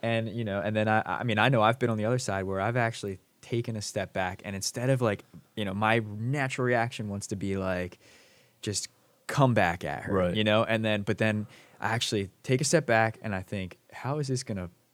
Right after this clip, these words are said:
Speaker 1: better my <laughs> situation if I just come right at her?" And then I don't. I take and I listen and I respond softly, and it just diffuses the whole situation.
Speaker 2: Right, and that's
Speaker 1: Yeah.
Speaker 2: advice. Now, now, if you were sitting next to God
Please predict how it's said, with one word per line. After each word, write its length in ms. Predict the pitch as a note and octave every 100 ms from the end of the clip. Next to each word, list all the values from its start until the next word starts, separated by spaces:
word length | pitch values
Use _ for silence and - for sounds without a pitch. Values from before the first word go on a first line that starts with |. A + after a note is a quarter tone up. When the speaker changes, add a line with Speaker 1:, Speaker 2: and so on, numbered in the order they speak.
| _
Speaker 1:
better 260 | - G2+ G2+
my 160 | G2 G2+
<laughs> 140 | -
situation 760 | E3 D#3+ D#3 E3+ E3 D#3+ C3 A2
if 180 | A#2 A#2+
I 180 | B2
just 340 | A#2+ A#2+ - -
come 240 | B2+ G#2+
right 260 | G#2+ A2 A2
at 200 | G#2 G2+
her?" 200 | G2 E2+ - - -
And 120 | G2 G2+
then 260 | G2 F#2+ - _
I 120 | F#2+
don't. 260 | G2+ C#3+ G#2
I 80 | E2+
take 240 | - G2
and 140 | G#2 F#2
I 40 |
listen 480 | E2+ F#2+ - B2+ C3 -
and 160 | - F2+
I 120 | F2+ - _
respond 480 | G#2+ G2 - F#2 F#2
softly, 540 | - F#2+ F#2+ A#2 A#2
and 100 | G#2
it 60 | F#2
just 220 | F2+ -
diffuses 500 | - - G#2 F#2 F2+
the 100 | F#2+
whole 160 | F#2+ F#2
situation. 680 | - F#2 F#2 E2+ E2+ - - - - - -
Speaker 2:
Right, 260 | A#2 A2+
and 120 | G#2+ A2+
that's 180 | G#2+
Speaker 1:
Yeah. 60 | G2
Speaker 2:
advice. 520 | G2 A2+ B2+ A#2 - -
Now, 320 | B2+ B2+ C3
now, 220 | C#3 C3
if 120 | A#2+
you 120 | C3 E3
were 80 | D3
sitting 260 | - C#3
next 220 | C3+ C3
to 80 | -
God 400 | G2 A#2+ A2 F2